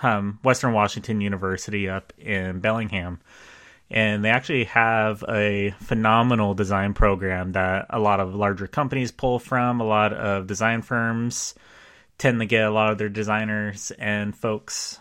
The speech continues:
from the Western design program.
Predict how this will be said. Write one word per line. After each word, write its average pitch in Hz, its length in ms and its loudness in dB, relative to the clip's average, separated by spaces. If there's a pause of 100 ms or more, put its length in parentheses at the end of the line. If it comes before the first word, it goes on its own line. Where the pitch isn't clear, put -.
(160)
from 107 460 2
the 104 100 2
Western 101 800 0
design 101 340 0
program. 92 580 -2